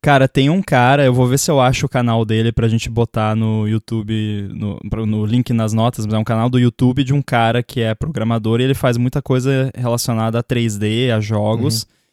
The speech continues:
Speaker 1: E ele tem um sotaque, eu não sei se ele é irlandês, alguma coisa assim, mas o cara é bem engraçado até. E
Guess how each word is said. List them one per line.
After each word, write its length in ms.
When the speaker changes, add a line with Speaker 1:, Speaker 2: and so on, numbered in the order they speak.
Speaker 1:
E 340
ele 120
tem 140
um 40
sotaque, 680
eu 60
não 100
sei 220
se 160
ele 80
é 340
irlandês, 960
alguma 220
coisa 240
assim, 260
mas 340
o 80
cara 260
é 20
bem 160
engraçado 600
até. 300
E 320